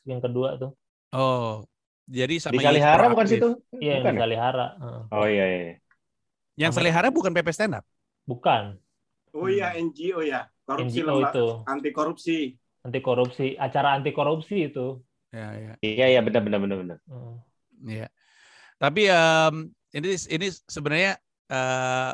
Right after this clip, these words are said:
Speaker 2: me-, ini kan wajah-wajah ini ya, angkatan pertama skena ini ya. Ini, eh, adalah cerita-cerita yang nggak diketahui sama banyak anak-anak yang, kita kan sepuluh tahun, Bar. Kita komunitas ini sepuluh tahun, Bar.
Speaker 4: Yep.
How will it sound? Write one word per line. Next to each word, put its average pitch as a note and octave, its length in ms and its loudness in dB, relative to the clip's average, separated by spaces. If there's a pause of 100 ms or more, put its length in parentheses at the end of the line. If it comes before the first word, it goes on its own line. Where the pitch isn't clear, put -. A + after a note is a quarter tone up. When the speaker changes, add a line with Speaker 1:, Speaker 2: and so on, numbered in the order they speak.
Speaker 2:
me-, D3 160 -12
ini F3+ 240 0
kan C4 160 0
wajah-wajah D#3 1040 2 (560)
ini E3+ 400 -2
ya, G3 160 -6
angkatan D3+ 560 -2
pertama D3+ 400 0
skena D3 320 -4
ini C3+ 400 -4
ya. F3+ 40 -10 (520)
Ini, D#3 240 0 (240)
eh, C#3 960 -2 (400)
adalah C#3 320 0
cerita-cerita C#3+ 560 -2
yang D3 80 -4
nggak C3 160 -4
diketahui C3+ 320 -4
sama B2 480 -6 (160)
banyak B2 320 -6
anak-anak B2+ 400 -2
yang, A#2 240 -6
kita C3+ 180 -4
kan F3 80 -2
sepuluh C#3+ 220 -6
tahun, E3 320 -4
Bar. D#3+ 320 0
Kita D#3+ 240 -8 (320)
komunitas C#3 400 -4
ini D3 160 -6
sepuluh C#3+ 240 -6
tahun, D#3 400 -8
Bar. F#3 160 -6 (480)
Speaker 4:
Yep. B4 120 -4